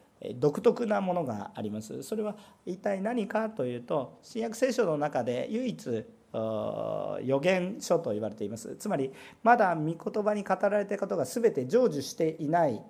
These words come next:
まあ、他の福音書も、お、この終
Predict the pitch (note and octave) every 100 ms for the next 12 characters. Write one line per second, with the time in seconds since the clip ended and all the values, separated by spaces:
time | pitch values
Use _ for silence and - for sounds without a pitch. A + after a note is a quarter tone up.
0 | - G3+ - - - G3+ C#4 C#4 C#4 C4+
1 | - C#4 C4 C4 C4 C4 B3+ - - C4
2 | A3 C#4+ D4 - G3+ G3+ G3 - - A3+